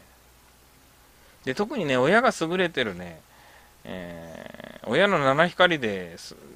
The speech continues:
地位を得た子供っていうのはか-、哀れだもんね。才能ないからね、親に比べたら絶対に。で、それで同じことやらんといかんもんだからね。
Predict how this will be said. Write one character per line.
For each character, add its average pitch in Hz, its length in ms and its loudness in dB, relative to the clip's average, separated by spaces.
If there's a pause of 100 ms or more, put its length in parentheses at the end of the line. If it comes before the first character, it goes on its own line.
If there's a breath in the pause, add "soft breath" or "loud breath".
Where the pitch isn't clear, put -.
(100)
地 147 200 -2
位 139 40 2
を 123 60 0
得 98 140 -4
た 90 180 -8 (160)
子 110 100 -6
供 104 180 -4
っ - 40 -8
て - 60 -16
い - 20 -14
う - 20 -14
の 85 80 -16
は - 0 -
か-、 - 300 -4
哀 208 220 2
れ 392 80 -6
だ - 100 -14
も - 80 -20
ん - 80 -20
ね。 208 100 -12 (920 soft breath)
才 208 220 0
能 226 100 2
な 202 140 10
い 247 60 6
か 220 100 -4
ら 165 60 -10
ね、 127 100 4
親 110 160 4
に 90 60 -10
比 85 60 -16
べ 80 220 -10
た - 120 -16
ら 73 60 -18
絶 - 240 -18
対 - 140 -16
に。 - 60 -20 (840 loud breath)
で、 175 80 -4
そ 208 120 4
れ 247 60 2
で 220 60 6
同 165 220 6
じ 160 80 0
こ 160 100 0
と 151 100 4
や 117 120 10
ら 120 100 8
ん 113 60 2
と 107 80 -4
い 98 40 -6
か 98 120 -4
ん 92 60 -6
も 90 120 -8
ん 85 60 -10
だ 80 80 -16
か - 140 -18
ら 73 80 -16
ね。 80 220 -18